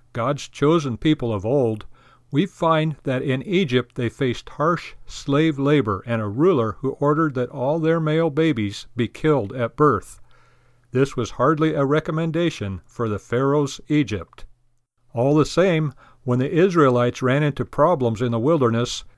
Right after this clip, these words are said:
it was not God's miraculous deliverance they remembered, nor the evils of Egyptian slavery. Rather, they recalled the fish we did eat freely, the cucumbers and the melons and the leeks and the onions and the garlic.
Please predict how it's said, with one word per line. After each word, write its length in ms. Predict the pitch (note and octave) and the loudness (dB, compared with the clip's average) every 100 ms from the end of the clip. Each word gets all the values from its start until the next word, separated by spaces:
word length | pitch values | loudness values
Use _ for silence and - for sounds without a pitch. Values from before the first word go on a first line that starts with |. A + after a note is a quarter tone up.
| - | -4
it 160 | C#3+ | -2
was 180 | D#3 G2+ | -2 -4
not 340 | A2+ D#3+ - - | -2 -4 -4 -2
God's 320 | C#3+ D#3 D3 | 2 2 0
miraculous 720 | B2 A2+ B2 - D#3+ D#3+ D3+ | 0 2 2 0 0 2 0
deliverance 720 | - C#3 C#3+ C#3 G#2+ G#2 - - - | -4 0 2 2 0 -4 -8 -16 -4
they 160 | C#3+ D3+ | 0 2
remembered, 680 | E3+ E3+ F#3+ D#3+ G#2 E2 - - - _ _ A2 | 2 2 2 0 -2 -4 -12 -20 -20 _ _ -4
nor 220 | A#2 B2 | 0 0
the 180 | B2 C#3+ | 2 4
evils 460 | D#3+ C#3 A#2 G#2 | 4 4 0 -2
of 180 | - A2+ | -4 -4
Egyptian 460 | A#2 - D3 - C3 | -2 0 0 -2 -6
slavery. 800 | - D#3 D#3+ C#3+ G#2+ F#2 D#2+ _ _ _ _ - | -4 0 2 2 -2 -4 -8 _ _ _ _ -2
Rather, 320 | A#2 F#3 G3 | 2 4 2
they 140 | E3 | 2
recalled 380 | D#3 D3 D#3+ D#3 | 0 0 0 0
the 100 | D3 | 0
fish 560 | - - A#3+ A#2+ - - - _ _ B2 | -2 0 2 2 -2 -16 -20 _ _ -2
we 160 | C#3 | 0
did 240 | D3+ D#3+ D#3 | 2 0 0
eat 400 | F3 B2+ - - _ _ | 0 0 -2 -16 _ _
freely, 580 | - D3 D#3 A#2 F2+ - - | -4 2 4 2 -2 -10 -10
the 120 | G#2+ | -8
cucumbers 760 | - F3 - B2+ G#2 F#2 E2+ - | 0 0 2 -2 -2 -6 -10 -10
and 140 | A#2 A2+ | -4 -4
the 60 | |
melons 580 | A#2 D3+ C#3+ G2 F2+ - - | 0 0 0 -2 -6 -12 -10
and 160 | B2 A2 | -8 -4
the 80 | |
leeks 500 | A2+ D#3+ - - - - - | 2 2 2 -6 -16 -14 -8
and 160 | A2 | -6
the 100 | G#2+ | -4
onions 560 | F#3 F3 C#3+ G2+ F2+ - D#3+ | -2 0 2 0 -6 -10 -6
and 180 | B2+ | -4
the 80 | C3 | -4
garlic. 560 | A2 D3 F3 A2 - | 0 2 4 2 -4